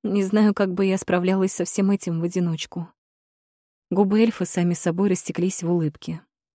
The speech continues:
Внезапно он ощутил себя самым счастливым мужчиной на всем белом свете. Дальше путники продвигались вслепую, водя во мраке перед собой руками. Пару раз, ничего не видя,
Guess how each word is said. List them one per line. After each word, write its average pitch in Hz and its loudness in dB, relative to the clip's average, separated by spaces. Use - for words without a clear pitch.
Внезапно 180 4
он 156 2
ощутил 190 -2
себя 190 0
самым 214 4
счастливым 220 4
мужчиной 214 6
на 196 4
всем 226 4
белом 190 4
свете. 170 -6
Дальше 269 4
путники 254 4
продвигались 208 2
вслепую, 180 0
водя 185 4
во 180 4
мраке 170 0
перед 156 -2
собой 180 2
руками. 147 -2
Пару 175 6
раз, 196 2
ничего 170 2
не 156 4
видя, 240 6